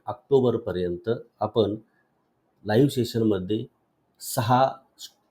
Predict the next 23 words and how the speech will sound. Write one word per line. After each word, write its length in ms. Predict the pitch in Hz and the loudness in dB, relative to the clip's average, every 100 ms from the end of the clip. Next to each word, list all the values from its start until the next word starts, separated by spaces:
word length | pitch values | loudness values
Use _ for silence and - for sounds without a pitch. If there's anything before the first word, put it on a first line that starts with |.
| _ | _
लॉस 460 | 107 110 113 113 - | 0 4 4 2 -10
बुक 260 | 98 95 104 - | -4 -2 -2 0
केलेले 440 | 85 85 95 107 - | 0 0 -2 -4 -6
आहेत. 440 | 87 69 - _ - _ _ _ _ _ _ _ _ _ _ _ _ _ _ _ _ _ 123 | -8 -8 -20 _ -20 _ _ _ _ _ _ _ _ _ _ _ _ _ _ _ _ _ 0
या 80 | |
पद्धतीने 460 | 123 120 113 117 120 | 4 4 2 0 0
आपली 300 | 117 101 113 | 0 -2 -4
ॲक्युरसी 460 | 92 - 117 113 110 | -4 0 2 4 2
आहे. 280 | 101 107 | 2 0
तुम्ही 440 | 120 110 110 113 113 - _ _ | -4 0 2 2 -2 -14 _ _
आपला 220 | 101 117 | -6 -2
कोर्स 340 | 120 117 117 117 | 0 2 2 4
केल्यानंतर 440 | 107 104 104 120 | 4 4 2 -2
तुम्हाला 300 | 113 104 110 | -4 -2 -2
संधी 340 | 110 101 104 | -2 -2 0
दिली 200 | 117 107 | 0 2
जाते 260 | 101 92 120 | 0 -2 -6
की 280 | 120 113 110 - _ _ 120 | -8 -6 -6 -10 _ _ -2
तुम्ही 200 | 120 98 | 2 2
लाईफटाईम 560 | 107 143 - 104 113 - | 2 0 -2 0 0 -2
आमच्यासोबत 800 | 110 - 113 123 123 113 95 107 - - _ | -6 -2 -2 0 -4 -2 2 2 0 -16 _
ट्रेडिंग 280 | - 95 95 | -4 -2 -2
करायचं 440 | 90 85 82 92 | -4 -4 -4 -2